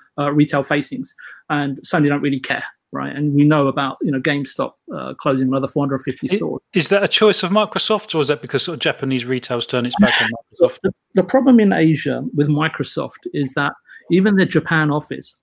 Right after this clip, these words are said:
Speaker 1: only has ten people there.
Speaker 2: Wow.
Speaker 1: It's a liaison office. They don't even have an, an officially appointed distributor. I mean, just, just to sort of just sidetrack just for a moment, just to give you an example, the original Xbox three sixty sold one point five million units in Japan. And to give you an idea how far they've fallen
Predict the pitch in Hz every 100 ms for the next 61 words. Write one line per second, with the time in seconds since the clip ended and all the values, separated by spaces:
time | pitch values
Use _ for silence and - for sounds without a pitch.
0 | - 160 156 147 139 - 143 131 151 151
1 | 139 147 131 _ _ - - 156 165 -
2 | 156 151 170 160 143 131 - - 165 143
3 | 190 190 170 160 - 165 131 135 143 139
4 | 165 160 160 143 - 147 131 123 135 -
5 | 151 - - - - - 156 180 196 196
6 | 208 - 196 - 185 - 190 180 185 -
7 | 165 165 160 165 - 170 156 156 135 -
8 | 196 202 190 175 135 160 151 127 - -
9 | - - 160 160 165 175 156 208 196 202
10 | - - - 160 - - 156 151 147 -
11 | - 131 - 139 135 165 165 165 151 143
12 | 151 143 135 135 - - 135 - - 135
13 | 135 135 165 190 208 185 170 151 170 185
14 | 180 - 180 165 143 143 - - 160 147
15 | -